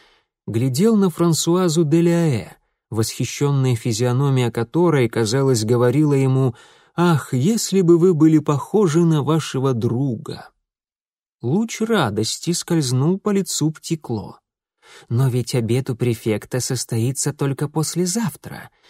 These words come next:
Стало быть, у нас еще целый день впереди», сказал он. «Я отвечаю за все». «Вот видите, мой милый»,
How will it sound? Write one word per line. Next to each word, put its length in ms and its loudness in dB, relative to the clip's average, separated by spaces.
Стало 380 -2
быть, 200 0
у 60 -2
нас 300 -2
еще 300 -4
целый 360 0
день 300 -4
впереди», 640 -2
сказал 480 0
он. 340 0
«Я 240 0
отвечаю 1000 -2
за 360 0
все». 460 -10
«Вот 280 -2
видите, 480 0
мой 200 2
милый», 500 -2